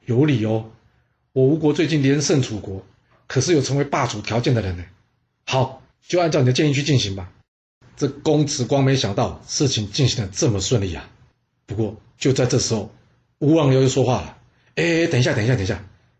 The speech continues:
诶，什么事啊？”这吴王僚接着说啊，“我看这庆忌啊，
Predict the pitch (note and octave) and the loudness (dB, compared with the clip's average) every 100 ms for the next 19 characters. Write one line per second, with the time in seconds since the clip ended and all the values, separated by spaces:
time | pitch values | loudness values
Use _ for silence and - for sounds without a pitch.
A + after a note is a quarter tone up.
0 | _ - B2+ B2 - _ _ _ - - | _ 0 0 0 -16 _ _ _ -6 -4
1 | G2+ A2+ C#3 - - _ _ _ _ _ | -2 -2 -2 -4 -10 _ _ _ _ _
2 | _ _ _ - B2+ B2 B2+ B2 A#2 C3+ | _ _ _ -8 -8 -2 0 2 2 0
3 | A2 A#2 G#2 F2 _ _ _ _ _ B2 | -2 -2 -6 -8 _ _ _ _ _ -4
4 | B2+ E3 D3+ - C3+ C#3+ | 0 0 0 0 0 0